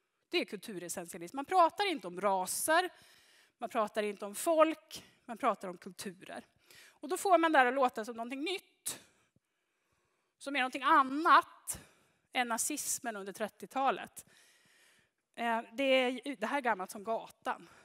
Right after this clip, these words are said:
Man har liksom, man har gått tillbaka till sekelskiftet sjutton-artonhundra. Då en, ett gäng tyska romantiker börjar prata om kulturessentialism, folksjäl,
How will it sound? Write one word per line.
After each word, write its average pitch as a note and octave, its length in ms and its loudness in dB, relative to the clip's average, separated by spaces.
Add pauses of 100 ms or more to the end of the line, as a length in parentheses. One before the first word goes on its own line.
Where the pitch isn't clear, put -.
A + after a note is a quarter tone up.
(500)
Man C4 120 -2
har D#4 100 2
liksom, D4+ 280 -2 (640)
man B3 140 -2
har F#4 80 4
gått D4 200 -4
tillbaka A#3+ 640 2
till G#3+ 260 -4 (540)
sekelskiftet B3 720 -12
sjutton-artonhundra. A3+ 1120 -10 (840)
Då C#4 100 -6
en, C#4+ 240 -2
ett C#4 160 -4
gäng A#3 360 0 (100)
tyska C4+ 380 -4
romantiker B3+ 600 0
börjar A3+ 160 -2
prata G#3+ 400 -2
om F#3+ 120 -6 (720)
kulturessentialism, F#3 1200 -12 (640)
folksjäl, G3+ 800 -4